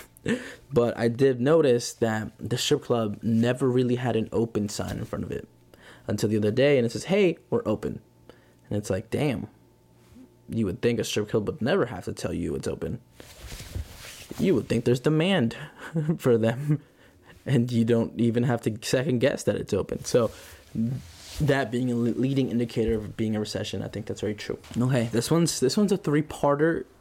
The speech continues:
tweet, and it's, boy, oh boy, <laughs> God help this girl. It says, "Serious question, how are people affording apartments? Every time I look and do the math, I find myself left with one twenty-five,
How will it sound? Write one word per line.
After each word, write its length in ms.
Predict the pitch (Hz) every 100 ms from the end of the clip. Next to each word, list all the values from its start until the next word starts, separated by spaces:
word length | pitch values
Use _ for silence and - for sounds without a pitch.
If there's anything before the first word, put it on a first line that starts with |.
| _ -
tweet, 360 | - 127 104 -
and 160 | - 113
it's, 460 | 113 - - - - - - - _ - _ _ _ _ _ _ -
boy, 300 | - 113 120
oh 60 |
boy, 240 | 131 113 143 190 208 139
<laughs> 380 | - - 113 110
God 220 | 117 104
help 160 | 107 -
this 140 | 104
girl. 220 | - - - - - -
It 100 | 120
says, 160 | 143
"Serious 280 | - 233 262
question, 360 | - 220 - 120
how 220 | - 262
are 100 | 427
people 320 | 427 269 -
affording 360 | 180 - 160 160
apartments? 440 | 127 160 104 110 -
Every 160 | 214
time 220 | - 226 156
I 40 |
look 300 | 117 165 208
and 160 | 120 113
do 140 | 120
the 80 | 180
math, 320 | 202 135 143
I 80 | 123
find 220 | 131 156
myself 360 | 180 165 143 135
left 200 | 120 -
with 180 | 104 104
one 160 | 131
twenty-five, 480 | - 160 160 - -